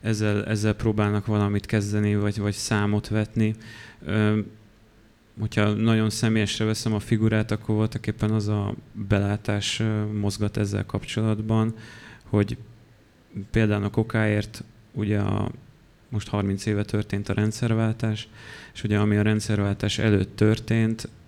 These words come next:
arról ugye nekem voltak éppen tapasztalatom, az nincsen. Mert hogy ugye nyolcvankilencben születtem, ráadásul decemberben.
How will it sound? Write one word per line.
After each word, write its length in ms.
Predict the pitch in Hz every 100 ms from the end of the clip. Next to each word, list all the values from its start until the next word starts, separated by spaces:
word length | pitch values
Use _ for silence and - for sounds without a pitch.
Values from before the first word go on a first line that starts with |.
| - - -
arról 260 | 107 104
ugye 180 | 101 98
nekem 440 | 101 107 101 104 - -
voltak 420 | 101 104 - -
éppen 440 | 107 - 98 95 -
tapasztalatom, 840 | - - 104 - 113 104 - 110 117
az 160 | -
nincsen. 580 | 95 - - - - - - - - -
Mert 220 | 98 98
hogy 100 | -
ugye 120 | 95 98
nyolcvankilencben 1160 | 98 98 - 104 104 107 - 104 101 98 101
születtem, 720 | 104 - 101 98 - - 101 - 117 -
ráadásul 460 | - 95 95 -
decemberben. 760 | 95 - 117 110 95 98 98